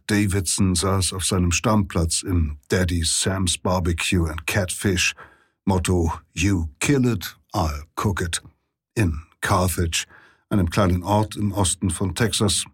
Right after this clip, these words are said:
als er allmählich begriff, dass es nicht leicht für ihn werden würde, wenn er Bernie Teet des Mordes anklagte. "Bernie ist ein ganz Lieber", sagte eine Kellnerin. "Er hat eine Menge für unsere Stadt getan,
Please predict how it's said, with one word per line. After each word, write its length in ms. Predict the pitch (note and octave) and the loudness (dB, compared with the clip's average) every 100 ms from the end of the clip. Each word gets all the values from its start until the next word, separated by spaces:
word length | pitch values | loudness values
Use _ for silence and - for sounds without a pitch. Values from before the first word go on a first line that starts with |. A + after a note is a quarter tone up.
| _ | _
als 240 | - A2 - | -6 -4 -2
er 320 | B2+ A#2 - | -2 -2 0
allmählich 520 | A2+ G2+ B2+ D3 G#2 | 0 0 -2 -4 -4
begriff, 420 | A#2+ F#2+ B2 D#3+ | -4 0 0 -2
dass 240 | - C3+ C3 | -4 -6 -4
es 200 | - - | -4 0
nicht 340 | C3+ B2+ - | 0 0 -4
leicht 420 | A#2 G#2+ F#2+ E2 | -2 2 2 0
für 140 | - A#2 | -2 0
ihn 260 | F#2+ G2 | 2 2
werden 420 | F2 F#2+ F2+ F#2 E2 | 2 2 2 2 2
würde, 360 | G2 F2+ F2+ | 2 2 2
wenn 160 | F#2 F2 | 0 0
er 180 | F2 E2 | 0 -2
Bernie 640 | C#2+ F#2+ F2 E2 D#2 D2 | -2 0 2 2 0 -4
Teet 640 | - G#2 D#2+ D2 - - | -2 -2 -2 -6 -8 -6
des 180 | F#2+ - | -4 -2
Mordes 480 | F2 D#2+ D#2+ E2 - | -2 -2 -2 -4 -6
anklagte. 840 | E2 E2 - F#2+ D#2 - - F2 - _ _ _ _ _ _ _ _ - | -4 -4 -2 -2 -4 -6 -8 -10 -10 _ _ _ _ _ _ _ _ -2
"Bernie 320 | G#2 G#2+ B2 | 2 4 4
ist 160 | B2 - | 4 2
ein 160 | F#2+ | 2
ganz 280 | F#2 G2 G2 | 2 2 0
Lieber", 400 | E2 G2+ G2 D#2+ | 0 0 2 -2
sagte 380 | D#2 D#2+ D2+ - | -4 -6 -8 -10
eine 180 | D#2 D#2+ | -10 -10
Kellnerin. 540 | - D#2+ D2 D#2+ D2+ - _ _ _ _ _ - | -6 -6 -6 -10 -16 -20 _ _ _ _ _ -2
"Er 120 | G#2 | 0
hat 140 | G2+ | 2
eine 80 | F#2+ | 2
Menge 300 | F2 D3+ D#3+ | 4 4 4
für 120 | - | 4
unsere 220 | A#2+ G2+ | 2 2
Stadt 280 | F2+ B2 G#2 | 2 0 2
getan, 640 | G#2+ - A2+ D#3 F2 C#2+ | 0 2 2 2 2 -2